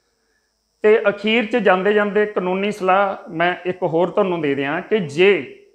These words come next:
ਕੋਈ ਵੀ ਵਿਅਕਤੀ ਹੈ, ਜੇ ਕੋਈ ਬੰਦਾ ਤੁਹਾਡੀ ਇੱਛਾ ਦੇ ਉਲਟ ਤੁਹਾਡੀ ਵੀਡੀਓ ਬਣਾਉਂਦਾ ਹੈ ਜਾਂ ਤੁਹਾਡੀਆਂ ਫੋਟੋਆਂ ਖਿੱਚਦਾ ਹੈ, ਚਾਹੇ ਉਹ ਪੱਤਰਕਾਰ ਹੈ, ਚਾਹੇ ਕੋਈ ਹੈ,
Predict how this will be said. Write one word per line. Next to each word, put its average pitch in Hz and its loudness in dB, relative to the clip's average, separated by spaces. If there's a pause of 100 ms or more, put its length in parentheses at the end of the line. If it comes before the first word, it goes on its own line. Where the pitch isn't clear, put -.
(480)
ਕੋਈ 220 0
ਵੀ 226 -4
ਵਿਅਕਤੀ 165 -2
ਹੈ, 120 -4 (260)
ਜੇ 220 4
ਕੋਈ 214 -2
ਬੰਦਾ 160 0
ਤੁਹਾਡੀ 190 -4 (160)
ਇੱਛਾ 175 -2
ਦੇ 185 -2
ਉਲਟ 175 0 (800)
ਤੁਹਾਡੀ 202 4
ਵੀਡੀਓ 165 2
ਬਣਾਉਂਦਾ 170 0
ਹੈ 208 -2 (520)
ਜਾਂ 175 4
ਤੁਹਾਡੀਆਂ 214 -2
ਫੋਟੋਆਂ 185 -2
ਖਿੱਚਦਾ 190 -4
ਹੈ, 190 -2
ਚਾਹੇ 190 4
ਉਹ 226 4
ਪੱਤਰਕਾਰ 214 2
ਹੈ, 240 2
ਚਾਹੇ 220 0
ਕੋਈ 180 -2
ਹੈ, 98 -8